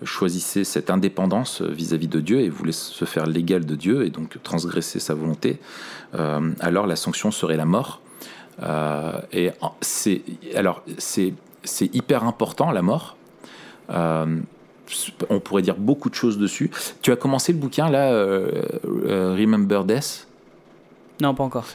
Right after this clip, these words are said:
Speaker 1: Écoute, je l'ai quasiment fini. Euh, il est vraiment bien. Il faudra peut-être qu'on fasse un épisode sur la mort, justement.
Speaker 2: Excellent.
Speaker 1: Euh, en tant que telle. Euh,
Speaker 2: Ouais.
Speaker 1: en fait, euh, la mort, euh, elle est là pour, justement, comme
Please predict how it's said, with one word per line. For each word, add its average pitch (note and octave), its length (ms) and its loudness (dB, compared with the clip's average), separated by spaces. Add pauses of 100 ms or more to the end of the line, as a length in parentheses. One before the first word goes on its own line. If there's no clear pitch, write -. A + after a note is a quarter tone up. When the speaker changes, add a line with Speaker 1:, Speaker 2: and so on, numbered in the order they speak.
(100)
Speaker 1:
Écoute, F#2 380 2
je E2 140 2
l'ai F#2 220 4
quasiment B2 360 2
fini. B2 520 2
Euh, E2 280 2
il E2 120 2
est - 20 0
vraiment A2 240 4
bien. F#2+ 140 2
Il F2+ 40 -6
faudra F2 200 0
peut-être - 160 -2
qu'on G#2 80 0
fasse G2+ 200 0
un G2+ 80 4
épisode G2 380 2
sur - 220 -4
la E2 100 2
mort, F#2 340 0
justement. E2+ 540 -2
Speaker 2:
Excellent. C3 560 -2
Speaker 1:
Euh, E2 480 2
en F2 140 -2
tant F#2 160 0
que - 80 -6
telle. B2 240 0 (480)
Euh, E2 160 0
Speaker 2:
Ouais. - 200 2 (140)
Speaker 1:
en - 80 4
fait, - 380 0 (300)
euh, D#2+ 320 0 (340)
la G2 180 4
mort, C#3 360 4 (460)
euh, E2+ 400 0 (120)
elle F#2 160 4
est F#2+ 40 4
là B2 120 4
pour, - 360 -6
justement, G2 460 0
comme E2+ 320 -2